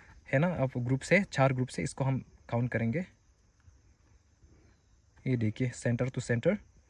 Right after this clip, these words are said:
ज़ीरो पॉइंट फ़ोर फ़ाइव, दोस्तों हाफ इंच से भी कम grouping है ये, बहुत अच्छा है, बहुत अच्छा grouping है।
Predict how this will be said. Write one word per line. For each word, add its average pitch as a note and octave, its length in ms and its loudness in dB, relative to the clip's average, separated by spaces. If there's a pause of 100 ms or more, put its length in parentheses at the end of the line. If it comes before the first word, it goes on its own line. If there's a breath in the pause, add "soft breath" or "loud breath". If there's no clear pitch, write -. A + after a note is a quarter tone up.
(2000 soft breath)
ज़ीरो G3 220 8
पॉइंट G#3 500 6 (160)
फ़ोर G3+ 260 4
फ़ाइव, C#3+ 240 6 (800 loud breath)
दोस्तों F3 300 4
हाफ F3+ 240 6
इंच F#3+ 120 4
से G3 100 2
भी G3 80 4
कम F#3 260 4
grouping C#3+ 320 2
है C#3 120 6
ये, F#3+ 80 4
बहुत C3+ 440 8
अच्छा D#3 220 4
है, F#3 200 2 (340)
बहुत C3 280 2
अच्छा D3+ 180 4
grouping C3 300 0
है। G3+ 160 2